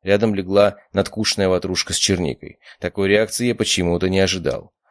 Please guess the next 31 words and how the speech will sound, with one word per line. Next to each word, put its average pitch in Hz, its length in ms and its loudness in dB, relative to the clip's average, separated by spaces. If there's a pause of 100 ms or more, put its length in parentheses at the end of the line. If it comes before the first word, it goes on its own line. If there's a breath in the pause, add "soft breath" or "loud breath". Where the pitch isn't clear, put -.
(100)
Вроде 90 240 0
все - 180 -2
правильно 98 400 2
сказал, 90 440 0
нормальный 95 420 0
практичный 95 540 -2
план, 101 360 0 (260 loud breath)
никаких 98 420 0
там 107 220 4
излишеств, 104 640 -2 (260 soft breath)
вроде 95 540 0
каменного 98 480 0
зала, 98 500 2
бильярдной, 101 680 -2
сауны 104 520 0
и - 20 -10
бассейна 98 460 0
с 82 60 -4
бегемотами. 87 720 -2 (580)
"Ты 101 240 0
чего 135 420 -2
напрягся-то 131 640 0
так?" 92 320 -2
спросил 98 400 -2
Обухов 113 360 0
с - 80 -2
интересом, 98 460 -2
наблюдая 92 440 0
за 92 120 -6
моей 95 180 2
реакцией. - 420 -6